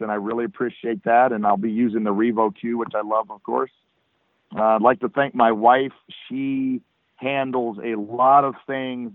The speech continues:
that would just bog me down, um, and make it tough for me. Uh, and then, of course, my main sponsor, Easy Street Billiards in Monterey, California. Without Easy Street Billiards, I, you know,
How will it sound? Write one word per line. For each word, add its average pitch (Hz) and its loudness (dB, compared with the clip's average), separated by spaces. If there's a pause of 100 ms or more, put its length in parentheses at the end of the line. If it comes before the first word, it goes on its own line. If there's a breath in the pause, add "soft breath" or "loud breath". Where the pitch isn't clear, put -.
(140)
that 117 -4
would 107 -6
just 95 -6
bog 117 6
me 120 -2
down, 113 0 (460)
um, 98 -2 (680)
and 98 -6
make 110 -6
it 95 -10
tough 113 4
for 113 -4
me. 107 -4
Uh, 92 0 (360)
and 120 2
then, 135 4
of 110 2
course, 135 4
my 107 0
main 123 -2
sponsor, 127 2
Easy 113 -4
Street 117 -6
Billiards 117 0
in 101 -2
Monterey, 113 4
California. 110 0 (1700)
Without 127 4 (480)
Easy 123 -2
Street 127 -4
Billiards, 120 2 (440)
I, 104 -4
you 107 -4
know, 101 2